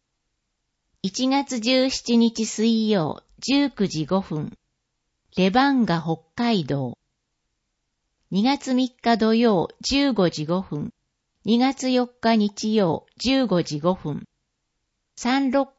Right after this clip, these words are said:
カーズ渋谷。二月七日水曜、十九時五分。宇都宮ブレッ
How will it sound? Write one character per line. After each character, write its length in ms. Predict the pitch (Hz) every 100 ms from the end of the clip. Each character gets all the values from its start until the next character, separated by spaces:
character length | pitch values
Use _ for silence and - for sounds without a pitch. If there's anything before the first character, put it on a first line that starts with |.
| -
カ 220 | 165 156
ー 40 |
ズ 160 | 143 156
渋 420 | - 156 151 180
谷。 200 | 165 151 _ _ _ _ _ _ _ _ _ _ _ _ _ _
二 100 | 180
月 320 | 240 269 277 269
七 280 | 262 262
日 180 | 247 247
水 360 | - 233 233 226
曜、 360 | 220 151 - _
十 280 | - 285 285
九 140 | - 175
時 180 | 151
五 180 | 143 190
分。 320 | 202 127 - - _ _ _ _ _ _ _
宇 120 | 175
都 300 | - 262 277
宮 320 | 262 254 233 175
ブ 100 | 208
レ 120 | 226
ッ 120 | -